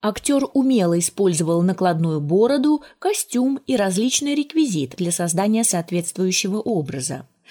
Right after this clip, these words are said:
Ему удалось всесторонне отразить традиции пекинской оперы, а также взять на вооружение лучшие особенности местных театров,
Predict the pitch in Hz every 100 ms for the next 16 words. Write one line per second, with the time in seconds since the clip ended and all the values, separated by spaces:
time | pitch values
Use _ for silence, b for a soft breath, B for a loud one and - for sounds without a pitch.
0 | B B 190 208 214 214 202 202 202 -
1 | - 214 - 226 208 170 147 143 - 160
2 | 247 311 - - 175 156 208 - 240 226
3 | 185 190 202 - 233 240 202 147 156 147
4 | 143 165 160 285 359 - 156 - 185 226
5 | 254 220 190 180 185 196 330 320 294 285
6 | 339 - 240 240 254 214 226 226 240 214
7 | 190 165 160 139 - 165 240 311 302